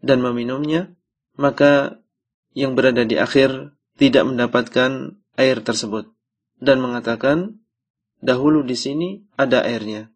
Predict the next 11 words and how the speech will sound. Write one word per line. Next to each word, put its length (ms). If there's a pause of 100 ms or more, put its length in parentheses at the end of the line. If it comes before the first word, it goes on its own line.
(360)
Hadis 600
riwayat 320
Muslim. 480 (560)
Manusia 440
lari 520 (520)
dari 280
Ya'juj 440
dan 160
Ma'juj 600 (480)
dan 240
bersembunyi 760